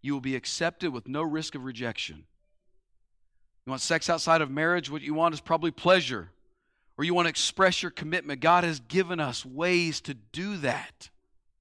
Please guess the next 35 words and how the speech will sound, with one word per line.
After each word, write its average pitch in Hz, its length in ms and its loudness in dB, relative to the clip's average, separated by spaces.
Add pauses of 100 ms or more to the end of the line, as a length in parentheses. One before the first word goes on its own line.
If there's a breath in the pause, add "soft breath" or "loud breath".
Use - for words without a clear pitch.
(1040)
And 131 80 -14
so 147 160 -4
God, 160 400 4
Satan 170 320 -2
takes 147 260 -4 (140)
godly 180 460 6
desires 143 960 -4 (400)
and 139 100 -2
offers 143 380 2
ungodly 156 520 2
solutions. 127 800 -8 (320 soft breath)
Church, 160 300 -4
you, 156 80 -4
the - 140 -6
first 180 280 -2
thing 170 100 -4
you 156 80 -2
need 156 140 -2
to 147 80 -2
know 143 160 -2
ton-, 139 280 -6
today 135 260 4
is 110 140 -2
this. 107 380 -4 (440 loud breath)
God 170 280 10
does 170 160 -2
not 175 220 8
want 160 220 -2
you 151 80 -6
to 135 80 -2
get 123 280 0
rid 139 680 4
of 135 220 0
your 147 160 -2
desires 123 920 -2